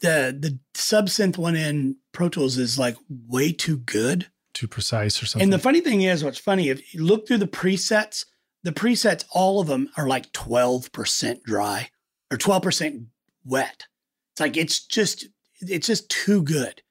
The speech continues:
Speaker 2: Right.
Speaker 1: It's too easy to make that sub bass digitally. The, the D B Xs, you know, they were, it was analog. It, it was all done analog. And, um, some,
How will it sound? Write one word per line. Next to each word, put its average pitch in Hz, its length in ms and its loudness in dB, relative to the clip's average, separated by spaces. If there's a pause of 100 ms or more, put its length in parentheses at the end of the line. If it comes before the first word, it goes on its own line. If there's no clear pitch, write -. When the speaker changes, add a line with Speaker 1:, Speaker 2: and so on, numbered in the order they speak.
(120)
Speaker 2:
Right. 123 140 0
Speaker 1:
It's 110 80 0
too 254 160 4
easy 190 360 4
to 139 60 4
make 143 180 0
that 139 180 -4
sub 135 220 -2
bass 123 260 -2
digitally. - 540 -4 (580)
The, 185 400 4
the 170 140 0
D 202 140 2
B 220 120 4
Xs, 226 540 0 (380)
you 220 220 -2
know, 175 200 2
they 190 200 0
were, 247 260 -4
it 220 80 0
was 214 160 2
analog. 135 500 -2 (800)
It, 196 200 0
it 202 60 2
was 214 160 4
all 226 180 2
done 202 260 2
analog. 117 460 -2 (800)
And, 135 420 2
um, 135 400 0 (220)
some, 196 560 2